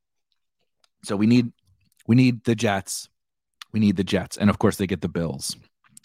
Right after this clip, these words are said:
this week. So that's probably not gonna be good. At wide receiver, Justin Jefferson, Ty-, oh my God, Justin Jefferson, Tyreek Hill,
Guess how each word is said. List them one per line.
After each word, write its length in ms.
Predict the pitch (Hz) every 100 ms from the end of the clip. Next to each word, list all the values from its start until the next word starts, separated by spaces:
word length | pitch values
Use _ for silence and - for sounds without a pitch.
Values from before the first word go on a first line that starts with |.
| - -
this 180 | 104 -
week. 220 | - -
So 160 | -
that's 160 | - -
probably 260 | - - -
not 140 | -
gonna 140 | -
be 100 | -
good. 180 | 87 87
At 140 | 104 180
wide 160 | 156
receiver, 380 | 151 214 135 87 _ _ _ _ _ _ _ _ - _ _
Justin 380 | - 120 - 120
Jefferson, 580 | 110 110 127 123 143 170 - _ _ _
Ty-, 200 | - 123 -
oh 140 | 107 104
my 180 | - - _ _ -
God, 400 | 151 117 90 - _
Justin 320 | - 147 - 123
Jefferson, 500 | 135 131 143 147 127
Tyreek 540 | - 123 139 143 143
Hill, 320 | 143 127 123